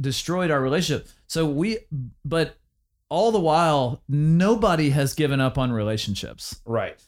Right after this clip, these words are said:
Speaker 1: Like, we all love relationships.
Speaker 2: Well, and all this is, it's built into us, right?
Speaker 1: Yeah.
Speaker 2: We,
Speaker 1: We,
Speaker 2: you know,
Speaker 1: that's
Speaker 2: like,
Speaker 1: what, yeah.
Speaker 2: it, like, it's all built into us. Like, we
Speaker 1: We
Speaker 2: know
Speaker 1: can't
Speaker 2: human
Speaker 1: give up on relationships.
Speaker 2: We know human life is sacred.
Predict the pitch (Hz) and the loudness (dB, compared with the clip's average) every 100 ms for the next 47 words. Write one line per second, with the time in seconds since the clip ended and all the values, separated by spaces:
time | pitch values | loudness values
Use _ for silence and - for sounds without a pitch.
0 | _ 110 156 151 185 196 196 165 190 208 | _ -2 0 2 4 2 2 -2 2 2
1 | 214 208 165 143 160 170 143 143 139 175 | 2 2 2 4 4 4 2 0 2 2
2 | 196 160 170 160 170 190 202 151 127 110 | 4 4 6 4 6 6 6 4 2 0
3 | 143 117 113 160 139 123 110 80 - - | -2 -2 0 2 0 -2 -2 -8 -10 -12
4 | - - 117 120 131 - 202 339 107 123 | -8 0 2 4 2 0 2 4 2 0
5 | 160 185 196 160 170 147 120 120 143 220 | 2 0 -2 -4 -2 0 0 2 4 4
6 | - 165 170 104 - 175 175 165 147 170 | 2 0 0 -2 -4 -2 4 4 4 0
7 | - 190 160 131 - 104 110 117 135 170 | 4 6 6 4 2 0 -2 -2 2 4
8 | 190 190 214 208 285 - 156 180 160 147 | 4 6 6 6 4 2 2 2 2 2
9 | 147 131 120 117 110 104 - 71 - 139 | 2 2 0 -2 -4 -6 -8 -12 -2 0
10 | 160 165 180 156 165 143 123 113 110 110 | 2 2 2 2 0 0 0 0 0 -2
11 | - - _ _ _ - 113 - 104 87 | -6 -20 _ _ _ -8 -6 -4 -4 -6
12 | 90 87 87 | -8 -10 -12